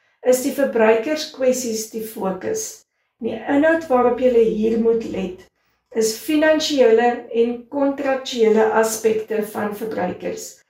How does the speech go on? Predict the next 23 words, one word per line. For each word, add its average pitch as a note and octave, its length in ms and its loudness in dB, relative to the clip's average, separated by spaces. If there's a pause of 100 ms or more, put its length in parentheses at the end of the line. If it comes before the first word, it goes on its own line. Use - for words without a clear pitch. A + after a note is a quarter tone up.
(260)
belastings, B3 1080 0
rentekoerse A#3+ 1300 2 (300)
en A#3 140 0
inflasie. A3 1080 0 (800)
So C#4 80 -6
die C#4 160 0
vraag D#4+ 560 2
kan C4 240 -2
wees, G#3 300 -2 (100)
wat B3+ 320 0
sal E4 160 0
die D4+ 160 0
impak D#4 600 0
wees C4 420 2
van D4+ 600 0
hierdie A#3 520 0
verskillende B3 640 4
tipes A3 560 4
belastings, A3+ 960 0
rentekoerse A3+ 840 4 (160)
en, A#3 220 2 (240)
en C4 260 0
inflasie G#3+ 800 2